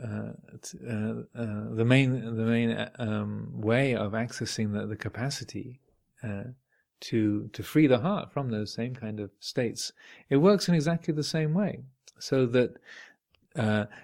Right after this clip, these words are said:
as the mind gets drawn into those sort of, say, self-critical or, or depressive and heavy,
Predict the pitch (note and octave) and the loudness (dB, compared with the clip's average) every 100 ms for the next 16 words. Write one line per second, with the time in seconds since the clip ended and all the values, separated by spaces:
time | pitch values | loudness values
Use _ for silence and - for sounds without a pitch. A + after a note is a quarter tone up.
0 | - B2 A#2 B2+ B2 B2 A#2+ G#2+ - B2 | 0 2 4 6 6 6 4 2 2 2
1 | B2 A#2+ A#2 A2 G#2+ A2 G#2+ A2 G2+ - | 4 4 0 -2 0 2 2 -2 -6 -2
2 | G#2 G2 - G#2+ - B2 A#2+ - A#2 A2+ | -2 -2 0 -2 0 -2 -2 0 4 6
3 | A2 G2+ F#2 F#2 G2 F#2+ - - A2+ G2+ | 6 4 0 -2 -4 -6 -8 -6 -6 -2
4 | A2+ G#2+ G#2+ G2 F#2 F#2 B2 G#2+ G2 A2+ | 0 2 0 -2 -8 -8 -6 -8 -4 -4
5 | G#2+ G2+ F#2+ | -2 -2 -4